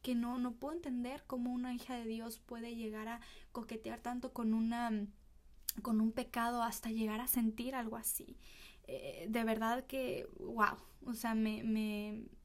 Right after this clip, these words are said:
me lleva a decir wow porque no, no puedo entender y, y, y yo digo, no estoy exenta, por eso hay que tener mucho cuidado, hay que tener mucho cuidado.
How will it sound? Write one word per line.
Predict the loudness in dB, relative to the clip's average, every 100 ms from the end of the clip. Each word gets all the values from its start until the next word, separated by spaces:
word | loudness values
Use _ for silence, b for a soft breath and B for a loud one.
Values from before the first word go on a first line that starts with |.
| -16 -12
me | -6 0 4 4
lleva | 2 2 2
a | 2
decir | 0 -2
wow | -2 2 2 2
porque | -8 -8 -6 -2
no, | 0 2
no | 2 2
puedo | -4 -2
entender | -2 0 0 0 -2
y, | -4 -4
y, | -8 -4
y | 2 4
yo | 4 2
digo, | -2 0 -2 B B
no | -2
estoy | -2 -4 -6
exenta, | -2 -4 -2 0 0 0
por | -2 0
eso | -2
hay | -2
que | -4
tener | -2 -2 -2
mucho | -2 -6 -12
cuidado, | -8 -6 -4 -2 -4 -2
hay | -2
que | -2
tener | 2 4 6
mucho | 6 4 2 2
cuidado. | 2 2 -2 -2 -4